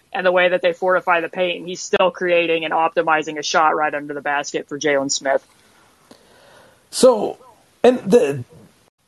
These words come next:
Speaker 2: the, uh, the aspect of, of the article, which I found fascinating, is, again, the reason why, you know, the, the youth coach, you don't jump in the air to make a pass is 'cause you have a lot of turnovers.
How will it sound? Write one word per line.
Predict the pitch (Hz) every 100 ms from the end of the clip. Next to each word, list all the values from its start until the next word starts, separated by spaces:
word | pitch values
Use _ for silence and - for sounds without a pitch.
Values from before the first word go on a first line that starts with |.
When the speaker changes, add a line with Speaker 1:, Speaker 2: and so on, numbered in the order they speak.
| _ _ _ _ _ -
Speaker 2:
the, | 220 196
uh, | 165 147
the | 135 151
aspect | 156 196 - 170 160
of, | 120
of | 131 110
the | 117
article, | 113 110 101
which | 98
I | 104
found | - 107 87
fascinating, | 85 82 95 82 85
is, | 87
again, | 107 123 95
the | 110
reason | 139 147 135
why, | 113 113 110 110 - - _
you | 240
know, | 95
the, | 80 123
the | 104
youth | 120 135 139
coach, | - 123 117 - - - - _
you | 127
don't | 143 117
jump | 135 101
in | 123
the | 113
air |
to | 110
make | 110 101
a |
pass | 101 101 92 -
is | 104
'cause | - 95
you | 107
have |
a | 101
lot | 98
of | 98
turnovers. | 180 110 85 - - -